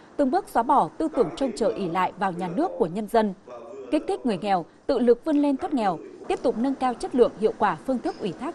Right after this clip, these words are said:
cho vay qua các tổ chức chính trị xã hội, sự phối hợp chặt chẽ của các cơ quan, đơn vị có liên quan. Tại hội nghị,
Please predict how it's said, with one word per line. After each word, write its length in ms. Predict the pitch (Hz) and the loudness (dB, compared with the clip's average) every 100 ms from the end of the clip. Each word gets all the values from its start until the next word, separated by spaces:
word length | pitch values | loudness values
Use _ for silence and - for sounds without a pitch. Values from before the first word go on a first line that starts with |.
| - | -6
cho 120 | 254 | -2
vay 260 | 240 226 214 - - | 2 2 2 -6 -4
qua 160 | - 220 349 | 2 2 2
các 120 | 370 | -2
tổ 140 | 208 | -2
chức 200 | - 349 - | -2 -6 -6
chính 140 | 180 | -6
trị 180 | - 277 | -4 -6
xã 160 | - 226 | -4 2
hội, 220 | 254 196 - - - - - | 2 2 -4 -20 -20 -20 -4
sự 140 | 349 | -2
phối 180 | 277 269 | 2 2
hợp 100 | 359 - | 0 -4
chặt 180 | 208 | -6
chẽ 200 | - 208 349 | -2 -4 0
của 100 | 208 | -2
các 220 | - 349 | -2 -4
cơ 100 | 269 247 | -4 -2
quan, 140 | 233 226 | -4 0
đơn 120 | 233 208 | -2 0
vị 160 | 185 - | -4 -2
có 120 | 190 190 | -4 -2
liên 120 | 233 - | -4 0
quan. 180 | 214 196 - - - - - - | 0 0 -8 -18 -18 -20 -20 -2
Tại 100 | 226 | 0
hội 160 | 214 220 | 2 0
nghị, 160 | 196 | 0